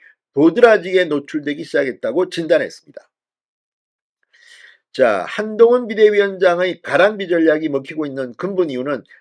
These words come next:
사심이 느껴지지 않기 때문이다. 국민들이 보기에 한동훈 비대위원장은 오직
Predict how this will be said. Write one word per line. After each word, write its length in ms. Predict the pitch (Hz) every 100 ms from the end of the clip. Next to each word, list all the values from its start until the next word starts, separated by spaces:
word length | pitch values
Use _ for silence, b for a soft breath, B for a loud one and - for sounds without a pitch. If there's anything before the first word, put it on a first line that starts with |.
| b
사심이 760 | - - 208 - 226 220 226
느껴지지 1000 | 190 202 - 185 170 156 156 131 147 160 _ -
않기 320 | 185 190 135
때문이다. 480 | 98 90 76 - - _ _
국민들이 500 | 190 220 226 214 202
보기에 360 | 180 170 170 151
한동훈 640 | - 202 196 208 208 208
비대위원장은 640 | 180 175 165 160 151 147 -
오직 320 | 214 165